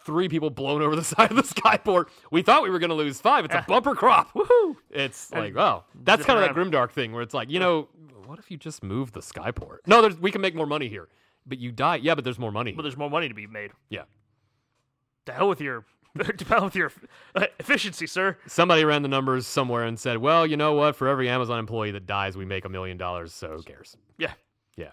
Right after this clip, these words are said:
Speaker 2: Can make them die faster.
Speaker 1: <laughs> Well, at least get them out of the way faster, <laughs> you know. So someone else can die in that spot.
Speaker 2: Ugh.
Speaker 1: I also like that the heroes of the skyports, there's two.
Speaker 2: <laughs>
Speaker 1: That's it.
Speaker 2: There are.
Speaker 1: There's two. One of them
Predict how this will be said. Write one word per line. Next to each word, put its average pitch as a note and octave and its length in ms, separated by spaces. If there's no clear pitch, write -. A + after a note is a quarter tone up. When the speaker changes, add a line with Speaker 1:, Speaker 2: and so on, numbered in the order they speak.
Speaker 2:
Can D3 80
make C#3 140
them C3 100
die A#2 120
faster. - 440
Speaker 1:
<laughs> G3+ 60
Well, A3 160
at G3 60
least B3+ 160
get A3+ 120
them F3+ 120
out F3+ 100
of C#3+ 40
the B2 60
way C#3 240
faster, - 480
<laughs> - 100
you G2 80
know. D#2 180
So - 180
someone E3 200
else D3+ 100
can C#3 120
die A#2 160
in G#2 40
that G2+ 140
spot. G2 260
Speaker 2:
Ugh. G3+ 240
Speaker 1:
I E3 120
also G3 320
like D#3 180
that D3+ 140
the D#3 80
heroes C#4+ 400
of C4 80
the B3+ 60
skyports, A3 460
there's A#2 160
two. E4 200
Speaker 2:
<laughs> F3 100
Speaker 1:
That's - 140
it. D4+ 120
Speaker 2:
There D#3+ 100
are. C#4+ 160
Speaker 1:
There's B2 120
two. F4 160
One G3+ 160
of F4 40
them C#4+ 220